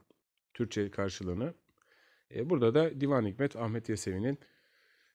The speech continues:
eseridir diyelim. E, evet, tekke edebiyatı yazım biçimlerinden burada ne çıkabilir? Şatiye olabilir.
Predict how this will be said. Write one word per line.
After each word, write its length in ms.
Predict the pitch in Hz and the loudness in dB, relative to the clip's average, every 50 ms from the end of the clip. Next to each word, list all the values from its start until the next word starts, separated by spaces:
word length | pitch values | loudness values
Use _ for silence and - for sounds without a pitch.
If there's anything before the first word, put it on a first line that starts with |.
| _ _ _ _ _ _ _ _ | _ _ _ _ _ _ _ _
eseridir 880 | - 127 120 - - 113 107 113 127 131 120 110 110 117 117 113 110 107 | -6 -6 -4 -2 -2 0 2 2 2 2 0 0 0 0 0 0 0 -2
diyelim. 400 | 113 113 110 113 127 127 127 123 - - - - 113 | -2 0 2 2 2 2 0 -2 -6 -14 -14 -8 -4
E, 60 | 113 113 110 110 110 107 107 107 107 110 104 98 - - - - | -2 -2 0 0 0 0 0 0 0 -2 -4 -4 -8 -12 -2 2
evet, 280 | 175 175 156 - - - | 4 4 4 4 2 0
tekke 280 | - 165 151 - - 202 | 2 2 4 6 6 6
edebiyatı 580 | 190 190 180 180 180 170 - - 175 180 175 175 - _ _ _ _ _ _ _ - | 6 6 6 6 6 6 6 6 4 4 4 0 -6 _ _ _ _ _ _ _ 0
yazım 280 | 127 135 143 160 165 | 0 2 4 4 2
biçimlerinden 600 | 160 151 - 160 160 156 156 156 151 143 143 151 160 - - - _ _ _ _ _ - | 2 0 0 2 4 4 4 6 6 6 4 4 2 -2 -14 -20 _ _ _ _ _ -4
burada 180 | 160 160 180 | -2 0 2
ne 120 | 185 190 175 | 2 2 0
çıkabilir? 400 | - - - 135 123 131 160 160 | 0 0 2 2 2 2 0 -2
Şatiye 600 | - - - 143 143 - - 156 151 143 143 143 - _ _ _ _ _ _ - | -4 -2 0 0 0 2 4 4 6 4 4 0 -4 _ _ _ _ _ _ -2
olabilir. 580 | 117 117 117 117 110 110 104 131 - - - | 2 4 4 4 4 4 2 0 -2 -2 -6